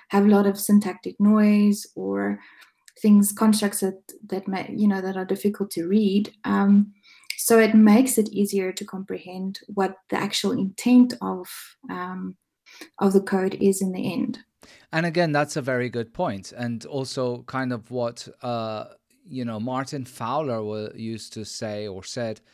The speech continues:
Speaker 2: was that, you know, I, some paraphrasing, you know, r-, writing code that a machine can understand is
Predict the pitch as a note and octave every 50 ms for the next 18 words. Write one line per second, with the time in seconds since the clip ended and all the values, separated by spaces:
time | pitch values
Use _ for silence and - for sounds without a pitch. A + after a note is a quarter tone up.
0 | _ _ _ _ _ _ _ _ - A#2+ A#2 A2+ A2+ G#2 A2+ A2 G#2+ A2 A2+ A2
1 | G#2+ G#2 - A2 A#2+ - - - _ - - - - - - C3 B2 A2+ - -
2 | A#2 - - D3 C#3+ C#3 C3+ A#2+ - - A2+ G#2+ G#2+ G#2 G#2+ A2 A2 A2+ A2 G#2+
3 | A2 G#2 G#2 - - C#2 - - G#2 G#2 G#2+ - D3 B2 B2 - - - C3 B2+
4 | C#3 D3 D#3+ D3 D#3 C#3+ C3 B2+ - C3+ C3 C3+ B2+ - C3 A#2+ A2+ A#2 A#2 A#2+
5 | A2+ - - - B2 A#2+ A#2+ A#2+ A2 - A#2+ A2 A2 G#2+ A2 G#2+ G#2+ G2 - -
6 | - A2 G#2+ G#2 G#2 G#2 G#2+ G#2+ G#2+ _ _ - - G#2+ G#2 F#2+ - - - -
7 | -